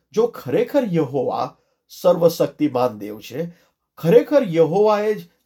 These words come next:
સર્જન કર્યું છે અને બીજા દેવદેવીઓ ખોટા છે,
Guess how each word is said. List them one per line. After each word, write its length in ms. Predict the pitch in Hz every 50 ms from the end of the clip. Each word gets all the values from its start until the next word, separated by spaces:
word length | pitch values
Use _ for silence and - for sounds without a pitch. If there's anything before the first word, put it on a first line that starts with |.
| - - -
સર્જન 400 | - 160 160 151 143 170 165 143
કર્યું 380 | 123 - 123 110 107 107 107 107
છે 220 | - - 127 175 208 - _ _ _ _
અને 180 | - 170 180 185
બીજા 360 | 175 156 160 156 165 226 240
દેવદેવીઓ 600 | 202 170 202 202 185 170 170 165 156 156 165 165
ખોટા 540 | 160 - - - - 170 160 233 240 208 147
છે, 240 | 135 - 127 123